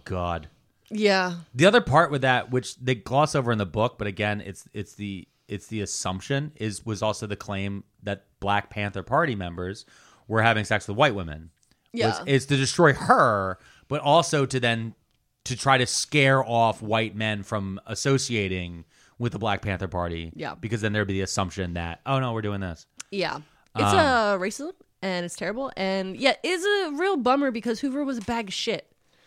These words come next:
Speaker 2: And
Speaker 1: Basically
Speaker 2: it's hard to talk about bags of shit.
Speaker 1: Well, you know what's funny, right? For
Speaker 2: Yeah.
Speaker 1: people who hate the F B I, like conservatives right now, they all
Speaker 2: Yeah.
Speaker 1: hate the F B I because they're like, "We didn't do January sixth, even though we were really happy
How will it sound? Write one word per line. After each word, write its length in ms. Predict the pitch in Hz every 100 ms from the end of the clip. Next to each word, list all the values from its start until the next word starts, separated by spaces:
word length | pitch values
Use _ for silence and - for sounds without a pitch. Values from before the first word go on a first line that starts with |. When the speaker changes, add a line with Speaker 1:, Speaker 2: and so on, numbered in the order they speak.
| -
Speaker 2:
And 260 | - -
Speaker 1:
Basically 240 | 170 247 311
Speaker 2:
it's 80 | 226
hard 220 | 302 330
to 60 |
talk 200 | 277 311
about 220 | 294 277 240
bags 280 | 247 240
of 80 | 202
shit. 320 | - 262 175 165
Speaker 1:
Well, 100 | 208
you 80 |
know 60 | 247
what's 160 | 330 -
funny, 320 | 123 147 220
right? 220 | 113 143
For 120 | -
Speaker 2:
Yeah. 80 | -
Speaker 1:
people 220 | 165 214
who 140 | 196 190
hate 360 | 120 110 120
the 140 | 113 104
F 140 | 98
B 120 | 92
I, 120 | 85 -
like 140 | 87 98
conservatives 560 | 107 127 110 90 78
right 140 | 80 76
now, 180 | 80
they 100 | 95 151
all 60 |
Speaker 2:
Yeah. 40 | 175
Speaker 1:
hate 160 | 180
the 100 | 160
F 120 | 139 135
B 100 | 113
I 120 | 107
because 260 | 104 101
they're 100 | 90
like, 160 | 104 127
"We 80 | 285
didn't 200 | 302 285
do 140 | 294
January 400 | 262 262 254 247 240
sixth, 260 | 247 -
even 160 | 226 226
though 80 | 233
we 100 | 233
were 100 | 220
really 180 | 226 214
happy 440 | 202 214 220 190